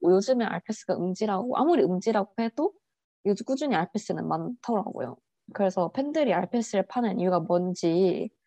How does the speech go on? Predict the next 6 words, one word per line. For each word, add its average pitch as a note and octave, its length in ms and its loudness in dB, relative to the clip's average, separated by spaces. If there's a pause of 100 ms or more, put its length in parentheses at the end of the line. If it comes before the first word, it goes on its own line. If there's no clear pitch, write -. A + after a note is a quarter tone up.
(380)
특히 - 300 0
알페스도 A3 680 2 (140)
동성끼리 B3+ 580 0
엮는 F3 260 -2
알페스가 F#3+ 600 -2
있고 - 480 0